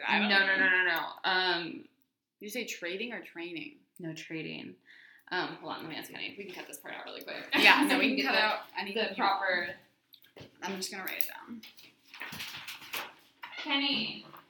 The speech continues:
Speaker 2: what's the thing that your mom did? What, what am I trying to think of the word? Trading, um,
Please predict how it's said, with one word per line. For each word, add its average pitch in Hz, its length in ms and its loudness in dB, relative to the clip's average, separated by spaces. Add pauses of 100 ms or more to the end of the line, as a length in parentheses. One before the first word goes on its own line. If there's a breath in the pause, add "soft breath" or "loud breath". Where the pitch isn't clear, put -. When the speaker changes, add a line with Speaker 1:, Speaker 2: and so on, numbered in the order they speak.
(420)
Speaker 2:
what's 277 240 -4
the 440 60 -6
thing 427 240 -6
that 403 100 -6 (140)
your 277 80 -4
mom 269 180 0
did? 285 160 -4 (120)
What, 254 220 -6
what 254 120 -6
am 285 80 -6
I 330 140 -4
trying 320 140 -8
to 302 60 -10
think 254 180 -14
of 240 60 -16
the 214 140 -8
word? - 420 -8
Trading, 247 600 -8 (200)
um, 202 480 -8